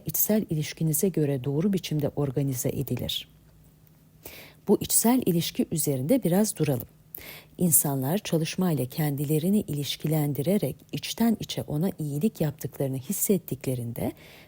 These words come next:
çalışmayla hiçbir içsel ilişkileri yoktur ve aslında psikolojik tehlike içindedirler. Çalışmayla içsel ilişkiye sahip olmaya başlamaları için bir erkeğin veya kadının çalışmayı hayatlarının mevcut durumundan daha çok istemeleri gerekir.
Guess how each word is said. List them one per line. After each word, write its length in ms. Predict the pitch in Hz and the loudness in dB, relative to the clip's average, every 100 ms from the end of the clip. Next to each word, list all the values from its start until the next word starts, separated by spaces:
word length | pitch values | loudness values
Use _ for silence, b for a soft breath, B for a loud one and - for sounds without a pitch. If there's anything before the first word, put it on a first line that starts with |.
| B | B
çalışmayla 720 | - 190 180 - 214 220 151 | 0 2 2 2 2 2 0
hiçbir 500 | 139 160 - - 226 - | -2 -4 -4 0 0 0
içsel 400 | 160 - 202 175 | -4 0 0 0
ilişkileri 640 | 139 139 - - 147 196 196 | -4 -6 -6 -2 2 2 4
yoktur 460 | 151 - - - B B B - | 2 0 -6 -8 B B B -2
ve 100 | 160 - | -2 0
aslında 540 | 151 - 175 180 254 | 0 2 2 2 -2
psikolojik 800 | - - 156 - 165 185 311 - | -2 -2 0 0 2 2 -2 -2
tehlike 440 | 170 147 160 - | -2 -2 -2 -2
içindedirler. 880 | 180 - - 135 127 123 123 - - B B B B - | -4 -4 -4 -2 -2 -4 -6 -10 -14 B B B B -2
Çalışmayla 640 | 170 160 - 240 294 220 | 2 2 2 2 4 4
içsel 460 | - 139 - 240 | 2 -2 2 2
ilişkiye 520 | 254 202 180 - 175 151 | 2 2 0 0 0 0
sahip 420 | - 143 196 226 | 0 0 2 2
olmaya 380 | 214 185 151 143 | 2 2 0 -2
başlamaları 580 | 143 - 151 147 175 | -4 -2 -2 0 0
için 340 | 247 - 143 131 | -2 -2 -4 -4
bir 120 | 139 | -4
erkeğin 500 | 135 135 123 175 220 | -4 -6 -2 0 2
veya 220 | 196 135 127 | 2 0 -2
kadının 440 | 156 147 127 151 B B B B | -2 0 -2 -6 B B B B
çalışmayı 540 | - 170 180 - 208 240 | 0 4 4 2 0 2
hayatlarının 720 | 196 180 180 - 185 202 233 | 2 0 0 -2 0 4 4
mevcut 440 | 185 151 - 247 | 4 0 -4 -4
durumundan 600 | 247 226 214 202 220 220 | 0 2 4 2 2 2
daha 160 | 165 202 | 2 0
çok 280 | 196 165 135 | -2 -4 -4
istemeleri 540 | - 151 139 131 127 | 0 0 2 0 -2
gerekir. 520 | 135 - - - - | -4 -6 -8 -12 -14